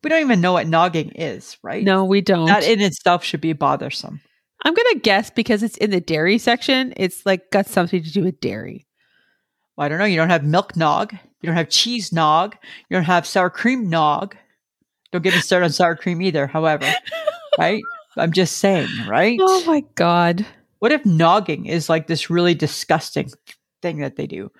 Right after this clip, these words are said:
Speaker 1: Like, I don't know.
Speaker 2: And, and yet people other than yourself and some friends of the <laughs> podcast drink it.
Speaker 1: But if it's so good, why is it only at Christmas?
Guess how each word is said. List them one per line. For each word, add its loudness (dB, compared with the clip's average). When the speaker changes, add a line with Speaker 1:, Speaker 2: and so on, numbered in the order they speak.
Speaker 1:
Like, -8
I -4
don't -4
know. -10
Speaker 2:
And, 0
and 0
yet 0
people 0
other 2
than -2
yourself 0
and -2
some -6
friends -2
of -2
the -8
<laughs> -2
podcast -2
drink -2
it. -8
Speaker 1:
But 2
if 2
it's -4
so 4
good, 2
why 2
is -4
it -4
only -2
at -10
Christmas? -14